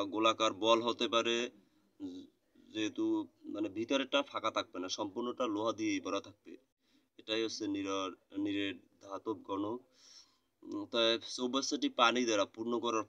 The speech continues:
পর তুলে আনা হলো, ঘনকটি তুলে আনা হলো। পানির গভীরতা কত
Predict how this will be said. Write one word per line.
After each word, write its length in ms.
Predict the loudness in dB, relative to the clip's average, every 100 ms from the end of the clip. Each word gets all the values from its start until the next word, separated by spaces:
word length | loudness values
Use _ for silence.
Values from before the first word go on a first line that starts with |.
| -4
পর 200 | -4 -4 -8 _ _ _ _ _ _ _ _ _ _ _ _ _ _
তুলে 220 | 0 4
আনা 220 | 4 4 2
হলো, 220 | 0 -4 -8 -12 _ _ _ _ _ _ _ -20 _ _ _
ঘনকটি 340 | 0 0 0 -2
তুলে 280 | 0 2 4
আনা 200 | 6 4 2 -12 _
হলো। 200 | -6 -4 -8 _ _ _ _ _ -2
পানির 260 | 0 2
গভীরতা 540 | 0 0 2 0 4 2 2 -6 -14
কত 140 | -14